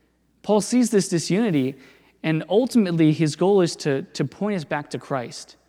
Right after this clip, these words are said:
Just like the church at large, the entire body of Christ, all those who have put their faith in Christ,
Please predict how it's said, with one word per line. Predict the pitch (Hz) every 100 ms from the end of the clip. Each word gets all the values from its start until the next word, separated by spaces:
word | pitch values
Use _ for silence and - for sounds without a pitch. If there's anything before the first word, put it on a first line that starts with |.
| _
Just | - 208 -
like | 233 190 - - _ _ _ _ _
the | 151
church | 151 202 190
at | 185
large, | 160 175 127 123 -
the | 147 143 -
entire | 147 - 226 190
body | 156 143
of | 127
Christ, | - 120 135 - -
all | 175 233 226
those | 165 143 -
who |
have | 139
put | -
their | 135
faith | 120 127 117
in | 117
Christ, | 120 113 139